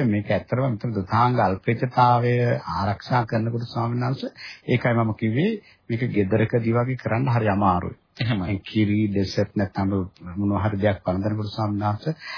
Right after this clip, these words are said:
Speaker 1: හැන්දක් පාවිච්චි කරන්න වෙනවනේ ගෙදරකදී.
Speaker 2: එහෙමයි.
Speaker 1: ඒ සාමාන්‍ය අපි ස්ථානවල, අරණ්‍යවල අපි දැකලා තියෙනවා ස්වාමීන් වහන්සේලා කිසි ගාණක් නැහැ. ඒ දුතාංග සමාදන් වෙච්ච ස්වාමීන් වහන්සේලා හොඳට අතත් සෝදලා, ඉතින් අර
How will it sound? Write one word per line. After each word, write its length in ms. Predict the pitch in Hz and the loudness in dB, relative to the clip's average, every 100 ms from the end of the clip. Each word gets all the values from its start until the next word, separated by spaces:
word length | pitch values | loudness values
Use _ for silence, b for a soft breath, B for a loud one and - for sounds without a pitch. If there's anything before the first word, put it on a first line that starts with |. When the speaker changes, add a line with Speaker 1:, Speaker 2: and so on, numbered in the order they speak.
| B | B
Speaker 1:
හැන්දක් 440 | - 98 104 117 - | -2 2 4 2 0
පාවිච්චි 380 | 107 113 113 120 | 0 0 0 -2
කරන්න 280 | 117 113 | 0 0
වෙනවනේ 340 | 110 113 139 139 | 0 2 2 2
ගෙදරකදී. 520 | 131 135 123 123 - | 2 0 0 -2 -2
Speaker 2:
එහෙමයි. 340 | 123 123 95 87 - | 0 0 -2 -6 -12
Speaker 1:
ඒ 120 | - 117 | -4 -2
සාමාන්‍ය 640 | 107 101 104 110 117 139 | 4 4 6 4 4 2
අපි 240 | 117 120 98 104 - | 0 0 -2 -2 -8
ස්ථානවල, 640 | 98 - 143 123 98 90 110 | -16 -4 4 4 4 2 2
අරණ්‍යවල 520 | 104 107 110 107 101 | 4 2 2 0 0
අපි 160 | 92 | -2
දැකලා 320 | 95 92 92 80 | -2 -2 -2 -4
තියෙනවා 280 | 85 190 | -6 -6
ස්වාමීන් 340 | 196 165 165 160 | -2 -2 0 0
වහන්සේලා 260 | 156 170 | -2 -2
කිසි 240 | 151 131 127 | -4 -4 0
ගාණක් 400 | 107 92 90 - | 2 2 -2 -4
නැහැ. 220 | 104 - - B B B - | -4 -4 -6 B B B -2
ඒ 140 | 113 | 0
දුතාංග 460 | 104 - 104 101 95 | 0 2 2 4 2
සමාදන් 440 | 104 98 95 95 | 2 2 2 2
වෙච්ච 180 | 95 - | 0 -4
ස්වාමීන් 320 | - 92 87 | -4 -2 -2
වහන්සේලා 180 | 123 180 | -2 -2
හොඳට 260 | 156 135 135 123 B B B - | 0 2 0 -2 B B B -6
අතත් 160 | 113 107 95 | -4 -2 -2
සෝදලා, 380 | 98 90 131 | -2 2 2
ඉතින් 240 | 170 165 151 | 2 2 2
අර 120 | 135 | 2